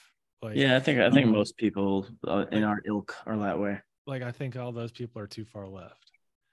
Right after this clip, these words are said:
Speaker 1: Like, I'm pretty, f-, I'm pretty, f-, I guess, far right, but at the same time
Speaker 2: Yeah, but our party, the party for the, the right doesn't do anything for us.
Speaker 1: No, all the, they're, they're leftists.
Speaker 2: I don't even think the party for the, like, I, I,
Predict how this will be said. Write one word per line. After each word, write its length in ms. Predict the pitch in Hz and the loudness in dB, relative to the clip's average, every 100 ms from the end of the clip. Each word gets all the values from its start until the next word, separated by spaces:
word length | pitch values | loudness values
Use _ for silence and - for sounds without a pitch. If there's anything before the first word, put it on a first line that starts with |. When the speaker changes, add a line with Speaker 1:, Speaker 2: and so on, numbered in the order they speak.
| _ - | _ -10
Speaker 1:
Like, 120 | 156 | -8
I'm 100 | 202 | -8
pretty, 220 | 214 214 | -4 -2
f-, 120 | - 262 | -2 -6
I'm 140 | 156 160 | -8 -8
pretty, 220 | 180 175 | -6 -6
f-, 180 | 143 _ _ _ _ _ _ _ - | -8 _ _ _ _ _ _ _ -16
I 60 | |
guess, 200 | 113 143 | -12 -12
far 320 | - 123 113 101 | -10 -8 -8 -6
right, 320 | 104 117 101 _ | -8 -8 -10 _
but 80 | 98 | -16
at 180 | 101 101 | -16 -16
the 80 | 101 | -16
same 280 | - 107 101 | -14 -14 -2
time 120 | - | 6
Speaker 2:
Yeah, 100 | 214 | 10
but 100 | 180 | 12
our 120 | 170 | 10
party, 380 | 170 180 175 147 | 12 10 10 8
the 100 | 127 | 6
party 300 | 127 160 175 | 6 6 6
for 180 | 160 139 | 4 2
the, 240 | 117 110 - | 2 2 0
the 120 | 113 | 2
right 220 | 110 98 | 4 4
doesn't 240 | 123 117 | 2 0
do 80 | 117 | 2
anything 240 | 135 110 107 | 2 2 0
for 260 | 143 135 | 0 -2
us. 320 | 80 - - _ _ _ _ _ - | -2 -8 -16 _ _ _ _ _ -8
Speaker 1:
No, 260 | 170 156 | -4 -4
all 160 | 107 117 | -4 -6
the, 180 | 120 135 127 | -8 -10 -10
they're, 380 | 123 120 117 | -8 -6 -8
they're 220 | 110 110 110 | -10 -10 -10
leftists. 560 | 113 - - - - - _ _ - | -10 -12 -18 -20 -20 -20 _ _ 6
Speaker 2:
I 80 | 339 | 8
don't 120 | 403 | 8
even 100 | 160 | 8
think 160 | 156 123 | 6 6
the 60 | |
party 280 | 117 139 139 | 6 6 6
for 120 | 123 | 6
the, 120 | 113 101 | 2 0
like, 340 | 95 143 85 | 6 8 8
I, 260 | 76 208 - | 8 6 6
I, 180 | 120 160 | 6 4